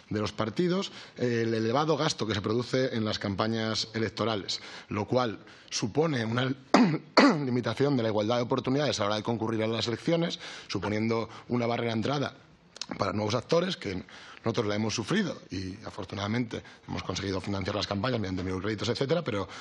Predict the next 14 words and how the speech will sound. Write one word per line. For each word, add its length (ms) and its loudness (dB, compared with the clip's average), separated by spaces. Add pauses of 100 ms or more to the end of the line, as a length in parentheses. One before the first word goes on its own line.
(220)
que 280 -2 (280)
este 220 2
elevado 340 4
gasto 420 -2
en 80 -2
el 80 0
que 80 -4
incurren 520 2 (280)
los 140 -2
partidos, 420 0
que 140 -2
es 80 0
derivado 500 0 (240)
del 460 0